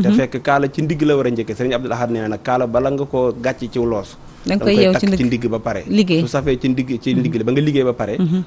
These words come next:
Speaker 1: Buy ñëw ci loos yi day fekk ni booba am nga cër boo am ba pare.
Speaker 2: Mhm.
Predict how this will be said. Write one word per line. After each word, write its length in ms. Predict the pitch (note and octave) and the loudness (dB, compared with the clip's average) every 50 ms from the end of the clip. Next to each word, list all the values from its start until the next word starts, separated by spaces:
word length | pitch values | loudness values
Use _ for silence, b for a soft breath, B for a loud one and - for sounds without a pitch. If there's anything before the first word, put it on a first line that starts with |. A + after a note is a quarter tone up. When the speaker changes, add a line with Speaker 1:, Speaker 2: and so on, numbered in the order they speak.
| - - - G#2+ A2+ | -6 -12 -10 -4 0
Speaker 1:
Buy 140 | B2 C3 C3 | 2 4 6
ñëw 160 | C#3 C#3+ C3 | 6 4 4
ci 100 | B2+ C3 | 2 2
loos 220 | A#2+ A#2+ A#2 A#2 - | 2 2 2 0 0
yi 60 | A#2 | -2
day 120 | G#2+ A2 A2+ | -2 -2 -2
fekk 240 | - B2+ A2+ G#2 A#2 | -2 -2 -4 -2 -2
ni 100 | A2 G#2+ | -2 -2
booba 240 | G#2 G2+ G#2+ G#2 G2 - | -2 -2 -2 -2 -2 -4
am 100 | - A2+ | -4 -4
nga 100 | G#2+ G#2+ | -4 -4
cër 160 | G2+ - A2 G2+ | -4 -4 -4 -4
boo 120 | F#2+ G2 F#2 | -2 -4 -4
am 120 | - F#2+ F#2+ | -4 -4 -6
ba 80 | F#2+ | -6
pare. 260 | F#2 G#2 G2 - A2 - - - | -4 -2 0 0 0 -2 -2 0
Speaker 2:
Mhm. 260 | G#3+ G3+ F3 F#3+ | 0 2 2 0